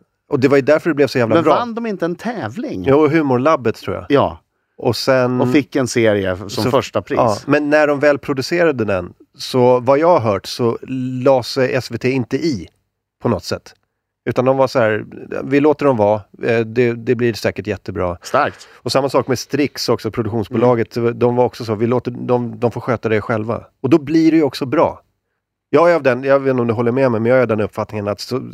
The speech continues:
Speaker 1: ju fler folk som håller på och lägger sig i, desto
Speaker 2: Mm.
Speaker 1: sämre blir det ju oftast.
Speaker 2: Ja, men det, alltså, det blir kanske inte sämre, men det blir slätare. Det
Speaker 1: Mm.
Speaker 2: blir mer mitt i vägen, eh, trist.
Speaker 1: Mm.
Speaker 2: Därför att, eh, ett vanligt T V-program,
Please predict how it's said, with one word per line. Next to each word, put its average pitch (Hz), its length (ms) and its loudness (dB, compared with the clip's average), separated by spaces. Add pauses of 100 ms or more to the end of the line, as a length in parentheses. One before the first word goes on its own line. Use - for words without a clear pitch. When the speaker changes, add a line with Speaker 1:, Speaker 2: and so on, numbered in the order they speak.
Speaker 1:
ju 127 200 -2
fler 151 240 0
folk 120 200 -2
som 117 100 -4
håller 110 120 0
på - 80 -6
och 113 40 0
lägger 110 280 0
sig 127 160 -6
i, 120 160 -2
desto 107 180 -2
Speaker 2:
Mm. 110 60 -2
Speaker 1:
sämre 113 400 -2
blir 120 240 -2
det 95 60 -2
ju 87 80 -4
oftast. - 340 -16 (300)
Speaker 2:
Ja, 185 160 0
men 196 120 0
det, 196 60 2
alltså, 180 200 -2
det 170 120 0
blir 175 320 0 (380)
kanske 175 220 0
inte 170 160 -6
sämre, 196 380 0
men 170 80 -2
det 160 80 -2
blir 165 240 0
slätare. 165 840 -6 (140)
Det 139 80 -4
Speaker 1:
Mm. 123 160 4
Speaker 2:
blir 165 100 2
mer 170 320 2 (240)
mitt 156 340 -4
i 170 40 0
vägen, 135 640 0
eh, 131 120 0
trist. - 540 -6
Speaker 1:
Mm. 127 300 4 (280)
Speaker 2:
Därför 151 200 0
att, - 140 -6
eh, 143 120 -6 (180)
ett - 100 -2
vanligt 165 380 0
T 143 160 0
V-program, 104 480 -2